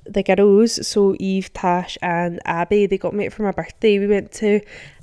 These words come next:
I want to say it's called Gledook Spa Hotel, but it's spelled like Glendoick.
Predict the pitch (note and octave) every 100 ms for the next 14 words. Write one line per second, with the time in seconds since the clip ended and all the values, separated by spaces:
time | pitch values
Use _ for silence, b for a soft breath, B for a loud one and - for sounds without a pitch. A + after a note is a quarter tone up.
0 | - A3 B3 C4 F#4+ - F#4+ C#4+ F4 D#4+
1 | - A3+ G#3 F3+ F#3+ A3+ - - - G#3+
2 | - A3+ A3 G#3+ A#3 - A3+ B3 A#3+ -
3 | A3 - G#3 G#3 G#3 - G3 G3 G3 G3
4 | - G3 A#3+ - - -